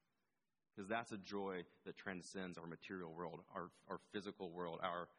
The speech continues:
circumstances. Um, John three sixteen, a lot of us know that passage. "For God so loved the world, he gave his only begotten Son," not to make our lives easier, not to get us a nicer house or get our kids into a better school or, or even heal us of our paralysis,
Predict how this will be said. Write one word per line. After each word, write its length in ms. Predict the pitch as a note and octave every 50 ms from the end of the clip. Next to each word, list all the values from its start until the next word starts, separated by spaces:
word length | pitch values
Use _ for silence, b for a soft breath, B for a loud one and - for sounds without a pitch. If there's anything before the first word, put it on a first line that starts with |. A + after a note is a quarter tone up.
| B B B B -
circumstances. 920 | - - - A#2+ A#2+ - A2 G2 E2 - - E2+ E2 D#2+ - - D#2 D2 - - - b b b b b b b b b b -
Um, 320 | G#2 F#2+ F#2 F#2 F2+ F2 - - - - -
John 200 | A#2+ A#2 A#2+ A#2+
three 160 | - B2+ B2+
sixteen, 500 | A2+ - C#3 A#2+ - - - D3+ A2 F2+
a 40 | F2
lot 140 | F#2+ F#2+ G2
of 80 | G2+ G2+
us 160 | G2 - -
know 180 | G#2 G#2+ G#2+
that 180 | G#2 G#2 G2+ -
passage. 400 | A#2 A2 G#2+ G#2+ - F#2+ E2+ -
"For 100 | - G2+
God 240 | F#2 G2 G#2 G2+ G2
so 80 | - A2
loved 200 | A2 A2 G#2+ G#2
the 60 | A2
world, 220 | G2 G#2+ A2 G#2+ G2+
he 100 | A2+ G#2+
gave 320 | G2 G#2+ G#2 G#2 A2 G#2
his 120 | A2+ G2+ -
only 260 | - A2 A2 G#2+ A2 G2+
begotten 380 | G#2 G2+ - G#2+ G#2+ G#2 G#2
Son," 400 | - - - A2+ G#2 G2+ G2 F#2 - B B B B B B B B B B B B B B B B B _
not 120 | - G#2+ -
to 80 | A2+
make 180 | G#2+ G2+ G2+ G2+
our 80 | G2 F2+
lives 260 | F#2 F#2 F#2 E2+ D#2+
easier, 380 | E2+ F2 F2 D#2 D#2 D#2 C#2+ B B B B B B B B B B B B B - - G2
not 180 | G2+ G2+ G#2 - - -
to 440 | - G#2 G2 G2 G2 G2 F#2+ F#2+ F#2 - B B B B B B - - _ _ _ -
get 120 | G2 G2
us 100 | G2 F2+
a 40 | F#2
nicer 300 | F#2 F#2+ F#2 F2 F2+ F2 F2 -
house 280 | G2 G2 G#2 G2+ -
or 40 | F#2
get 140 | E2+ F#2+ F2
our 120 | F2 E2+ - -
kids 140 | G#2 G2+ F#2
into 120 | G2 G2 F#2+
a 20 |
better 260 | F2+ F#2+ F#2 F#2 F#2
school 480 | - - - - G2+ G2 G2+ G2+ G2+ F#2
or, 200 | F2+ F2 E2+ E2+ B B B B B B B B B
or 80 | F2+ F#2+
even 200 | A2 A2+ A2+ G#2
heal 180 | G2+ A2+ A2 A#2
us 100 | A2 -
of 80 | G#2
our 80 | G2 G2
paralysis, 800 | - - G2+ G2+ G2+ G#2+ A2 - - - E2 - - - -